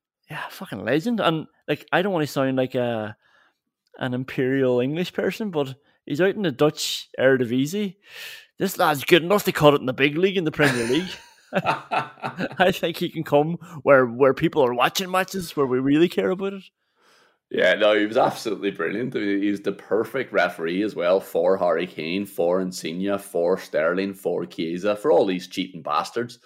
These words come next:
Speaker 2: <laughs> I mean, the number of times you would see him with the utter disdain on his face and just an upturned palm being slowly raised towards the sky. "Get up, you plonker." <laughs>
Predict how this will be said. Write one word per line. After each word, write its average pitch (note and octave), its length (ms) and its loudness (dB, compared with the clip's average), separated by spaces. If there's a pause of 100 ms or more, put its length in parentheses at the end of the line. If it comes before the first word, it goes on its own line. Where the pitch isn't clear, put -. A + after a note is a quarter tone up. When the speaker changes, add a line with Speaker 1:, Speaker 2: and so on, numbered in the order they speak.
(140)
Speaker 2:
<laughs> - 180 -12
I - 960 -12
mean, G#2+ 200 -10
the B2+ 100 2
number C3 400 2
of G2+ 140 0
times G2+ 440 -2
you G#2 120 -4
would F#2 180 -2 (120)
see F#2+ 360 -2
him A2+ 120 -2
with G2 180 -6
the F#2 320 -2 (800)
utter A#2+ 340 4
disdain F#2+ 520 0
on A#2 120 0
his A#2+ 160 -2
face A#2+ 340 0
and F#2+ 140 -2
just G#2 160 -6
an F#2+ 260 -6
upturned F#2 640 -2
palm G2 440 -2
being F#2 360 -2 (160)
slowly G2+ 720 0
raised F#2+ 520 -2
towards F#2 380 0
the F2+ 100 -12
sky. F2 500 -2 (280)
"Get G#2 240 2
up, F2+ 220 -4
you G2+ 100 -8
plonker." G2+ 480 -6 (300)
<laughs> G3 80 -6